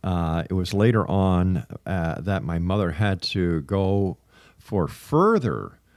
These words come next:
examinations and testing that it was discovered that she was part of the M K Ultra. She even received a letter of apology from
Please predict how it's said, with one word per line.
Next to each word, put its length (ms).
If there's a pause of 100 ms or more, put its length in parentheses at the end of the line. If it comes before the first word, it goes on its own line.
(220)
examinations 880
and 200
testing 580
that 180
it 60
was 140
discovered 500
that 220
she 260
was 180
part 360
of 100
the 140
M 140
K 180
Ultra. 260
She 180
even 200
received 360
a 60
letter 260
of 120
apology 640
from 400